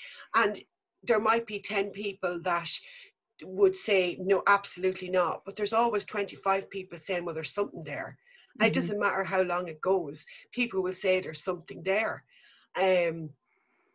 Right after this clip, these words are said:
Speaker 1: and sure, a child, it's out of the mouths of babes, and a child wouldn't say that. And I just say, well, a child might tell you that they want a doll for Christmas from Santa, I said, and you go and you get the doll for Santa, and next thing,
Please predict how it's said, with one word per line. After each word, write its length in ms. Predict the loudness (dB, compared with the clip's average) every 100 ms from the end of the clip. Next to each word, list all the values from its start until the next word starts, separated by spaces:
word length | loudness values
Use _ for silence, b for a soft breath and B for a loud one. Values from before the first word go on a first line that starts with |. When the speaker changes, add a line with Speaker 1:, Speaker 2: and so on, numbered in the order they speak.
| -18 b b -2
Speaker 1:
and 140 | 0 0
sure, 160 | -2
a 40 | -2
child, 440 | 2 4 2 -2 -6
it's 160 | 2
out 200 | 2 2
of 40 | -4
the 100 | -12 0
mouths 320 | 0 0 -6
of 100 | 2
babes, 420 | 4 6 4 -2
and 120 | -6
a 60 | -4
child 400 | -2 2 2 2
wouldn't 220 | -4 -14
say 260 | -2 0 2
that. 260 | 2 0 0
And 100 | -2
I 120 | -4
just 180 | -6 0
say, 240 | 0 0 B B B B 4
well, 120 | 6
a 60 |
child 320 | 6 4 4 4
might 200 | 2 0
tell 200 | -2 4
you 120 | 2
that 160 | 2 -4
they 80 |
want 300 | 0 2 2
a 60 | -2
doll 340 | 2 4 4
for 180 | 2 -6
Christmas 520 | -2 -4 -4 -6 -6
from 180 | -6 -8
Santa, 500 | -2 -2 -2 -4 -6
I 100 | -6
said, 320 | -6 -4 -4 -8 B B B B 4
and 280 | 6 4
you 120 | 0 0
go 180 | 2 4
and 100 | 2
you 80 |
get 260 | 0 -2 -4
the 80 | -2
doll 400 | 2 2 2 -2
for 180 | -8 -4
Santa, 580 | 0 0 0 -4 -4 -6 B B 0
and 120 | 2
next 300 | 2 -2 0
thing, 260 | 4 4